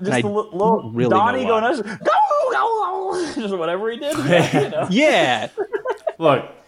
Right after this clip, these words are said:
Speaker 2: Oh,
Speaker 3: and,
Speaker 2: yeah,
Speaker 3: like
Speaker 2: it was definitely Flea. He was played by Flea from the Red Hot Chili Peppers.
Speaker 1: That's awesome.
Speaker 2: Absolutely right. You would think I would have
Speaker 1: And it
Speaker 2: liked that 'cause there was, like, the,
Speaker 1: it was
Speaker 2: uh,
Speaker 1: great
Speaker 2: the,
Speaker 1: because
Speaker 2: the
Speaker 1: they, they had, they had,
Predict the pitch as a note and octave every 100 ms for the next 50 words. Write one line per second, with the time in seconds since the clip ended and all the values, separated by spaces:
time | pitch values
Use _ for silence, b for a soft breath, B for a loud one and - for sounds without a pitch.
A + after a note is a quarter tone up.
0 | _ A3 G3+ G3+ F3 A#3 E3+ A#3+ A#3+ F#3
1 | C#3 D#3+ F#3 A#3 - _ D3+ G3+ G#3 -
2 | D#3+ E3+ G3 - - A#2+ C#3 F3 F3 F#3+
3 | G3+ A3+ A#3+ D4 A3 A#3 A3+ - _ _
4 | _ _ - C4 - C3+ A#2+ A#2+ B2 C#3
5 | D3 C#3 B2+ - - A3 D#4+ F#4+ G4+ G4
6 | F4+ G#3 C4 - G3+ E3+ - F3 E3 F#3+
7 | E3+ F#3 F#3 F#3 F#3 D#3+ D3 C3 B2+ B2
8 | B3 - D#3+ C3 - C3 C#3 C#3+ G3+ A3+
9 | - G#3+ A3+